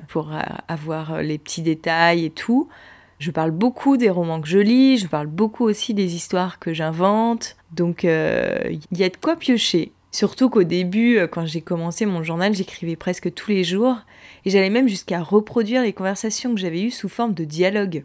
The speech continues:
Alors bon, je ne sais pas si c'est exactement les échanges que j'avais eus à l'époque, mais je pense que ça devait très fortement s'en inspirer. Et donc, du coup, j'ai des phrases toutes faites qui sont, euh, parfois, franchement, j'hallucine, c'est des petits bijoux, quoi.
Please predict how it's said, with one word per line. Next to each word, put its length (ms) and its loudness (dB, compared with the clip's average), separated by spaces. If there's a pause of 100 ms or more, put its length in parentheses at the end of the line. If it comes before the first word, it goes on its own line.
Alors 200 0
bon, 180 0
je 100 -4
ne 60 -4
sais 160 -4
pas 440 0
si 200 -8
c'est 220 -4
exactement 640 2
les 220 -2
échanges 420 0
que 100 -6
j'avais 240 -2
eus 120 2
à 40 2
l'époque, 640 -4
mais 180 -2
je 200 -4
pense 200 0
que 80 -2
ça 160 -2
devait 280 -2
très 280 2
fortement 460 -2
s'en 200 -4
inspirer. 760 -2
Et 160 -2
donc, 180 2
du 160 -4
coup, 180 0
j'ai 120 2
des 140 -2
phrases 380 -2
toutes 200 -4
faites 240 -2
qui 120 -8
sont, 280 -2
euh, 240 -8
parfois, 340 -2
franchement, 540 -2
j'hallucine, 560 0
c'est 140 -4
des 100 -4
petits 260 -8
bijoux, 460 0
quoi. 160 0